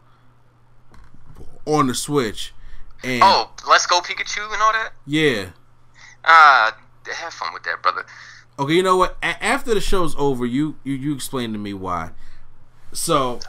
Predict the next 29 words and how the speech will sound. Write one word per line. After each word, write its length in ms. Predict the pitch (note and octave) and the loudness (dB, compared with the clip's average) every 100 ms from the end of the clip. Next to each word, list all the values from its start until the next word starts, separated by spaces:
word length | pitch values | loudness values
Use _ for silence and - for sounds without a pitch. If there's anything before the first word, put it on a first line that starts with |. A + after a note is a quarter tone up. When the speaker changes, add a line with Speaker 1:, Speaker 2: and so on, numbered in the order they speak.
| - | 0
Speaker 2:
Okay. 200 | C#3 - - - - | 2 2 2 -4 -4
Speaker 1:
yeah, 160 | C#3+ - | -2 2
Speaker 2:
I 120 | - F2+ | 4 4
will. 200 | - C#3+ | 2 0
Speaker 1:
it's 80 | C#3+ | 0
fair 140 | D#3+ | 0
enough. 220 | C3 A2+ B2+ | 0 -2 -2
Okay, 180 | C#3+ | -2
but 160 | C#3 D3 | -2 -2
you 60 | A3+ | 2
know 100 | A3 | 4
what, 140 | G#3+ | 4
guys? 340 | G#3 G3+ G3 - - - - - | 4 2 2 -2 -10 -10 -10 -6
Uh, 380 | D#3+ E3 D#3 D3+ - - - - | 0 2 2 0 -6 -14 -12 0
I 220 | D#3 E3+ | 2 2
do 240 | D3+ D3+ C#3+ | 2 0 2
not 420 | D3 D#3 D#3 - - | 2 2 2 -2 -10
have 680 | - C3 B2+ B2 A#2+ - - - - - | -6 -4 -2 -4 -6 -10 -16 -20 -20 -16
the 80 | A2 | -10
fantasy 460 | - B2 A#2+ A#2+ | -6 -4 -4 -4
updated, 520 | A#2+ G#2+ G#2+ G2 A#2 | -4 -4 -4 -6 -10
so 300 | - A#2+ A2 - | -10 -8 -8 -4
I 240 | G2+ A2 | -4 -4
will 260 | A2 G#2+ G#2+ - - - G#2 | -4 -6 -6 -10 -18 -14 -8
make 180 | A#2+ | -8
sure 160 | B2 B2 | -6 -6
I 120 | A2 | -8
put 220 | G#2+ B2 A2 | -8 -10 -6
that 200 | A2 | -8